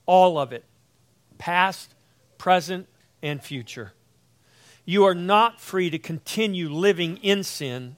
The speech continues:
You are free to continue living now apart from your sin. Now in Christ, you no longer have to live in sin.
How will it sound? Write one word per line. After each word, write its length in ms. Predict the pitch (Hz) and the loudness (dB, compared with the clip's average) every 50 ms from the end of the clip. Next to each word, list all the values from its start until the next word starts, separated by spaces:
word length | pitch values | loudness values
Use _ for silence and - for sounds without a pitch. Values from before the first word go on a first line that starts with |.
| _ _ | _ _
You 280 | 165 147 165 202 208 180 | -10 -8 -4 -2 0 0
are 140 | 151 143 | 0 -2
free 680 | 131 - - - 175 185 185 190 190 196 196 190 170 - _ _ _ _ _ _ _ _ _ _ _ _ _ _ | -4 -8 -14 -10 -6 -4 -4 -4 -4 -4 -6 -8 -10 -14 _ _ _ _ _ _ _ _ _ _ _ _ _ _
to 100 | - 170 | -14 -14
continue 760 | - - - 170 160 - - - 190 190 180 175 175 175 170 160 | -12 -8 -8 -8 -8 -8 -4 -2 -2 -2 0 -2 -4 -4 -6 -6
living 480 | 156 165 180 180 160 160 165 160 151 151 | -4 -2 -2 -2 -2 -2 -6 -6 -6 -4
now 560 | 156 156 156 156 151 151 151 147 147 139 - _ _ _ _ _ _ _ | -4 -2 0 0 0 0 0 -2 -6 -10 -16 _ _ _ _ _ _ _
apart 460 | 131 - - - - 160 151 160 - | -20 -18 -14 -4 -2 -2 -2 -2 -4
from 240 | - - 151 143 135 | -10 -10 -10 -8 -8
your 100 | 135 135 | -8 -10
sin. 540 | - - - - 147 123 113 107 107 104 107 _ _ _ _ _ _ _ _ _ _ _ _ _ _ _ _ _ _ _ _ _ _ _ _ - - - - - _ _ | -10 -12 -10 -8 -8 -8 -8 -10 -12 -16 -20 _ _ _ _ _ _ _ _ _ _ _ _ _ _ _ _ _ _ _ _ _ _ _ _ -20 -20 -20 -20 -20 _ _
Now 340 | - 160 170 185 190 202 214 | 0 4 6 8 8 6 4
in 120 | 208 190 | 0 -2
Christ, 640 | - - - 220 208 214 226 220 196 - - - _ _ _ _ _ _ | -6 0 4 4 6 6 4 2 -2 -6 -14 -20 _ _ _ _ _ _
you 180 | 170 185 196 | -4 -2 0
no 140 | 185 180 180 | 2 2 2
longer 480 | 175 170 175 180 190 196 196 175 185 165 | 2 2 4 4 4 2 2 0 -4 -4
have 400 | 131 - - 214 202 180 - _ | -4 -2 0 0 0 0 -2 _
to 100 | - 170 | -10 -8
live 200 | 156 151 156 139 | -6 -6 -6 -6
in 120 | 151 143 135 | -8 -10 -10
sin. 480 | - - - 160 160 165 165 165 156 | -10 -8 -6 -4 -4 -4 -6 -8 -12